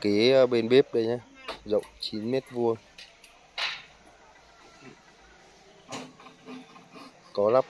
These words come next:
cả chậu rửa này, rồi bồn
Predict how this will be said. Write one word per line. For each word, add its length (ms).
cả 220
chậu 200
rửa 400
này, 140
rồi 200
bồn 100